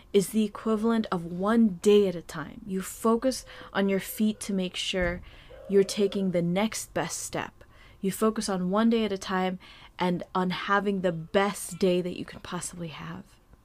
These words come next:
And that's the purpose of the examen, which we introduced in episode fourteen and which we explained is for daily use. And it's actually quite beautiful,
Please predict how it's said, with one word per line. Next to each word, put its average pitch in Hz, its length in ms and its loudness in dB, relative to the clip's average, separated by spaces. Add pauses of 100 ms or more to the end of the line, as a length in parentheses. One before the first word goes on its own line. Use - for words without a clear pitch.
(580)
And 220 120 10
that's 254 180 6
the 269 100 2
purpose 233 500 -2
of 185 200 -4
the 185 140 0
examen, 180 640 -4 (340)
which 202 240 4
we 202 80 -2
introduced 190 540 -4
in 185 140 -6
episode 175 380 -6
fourteen 180 600 -4
and 180 180 -4
which 190 240 -6
we 185 80 -2
explained 180 640 -4
is 208 520 2 (260)
for - 180 -2
daily 170 340 0
use. 175 520 -10 (800)
And 247 120 6
it's 269 140 2
actually 311 400 0
quite 202 360 -4
beautiful, 190 600 -6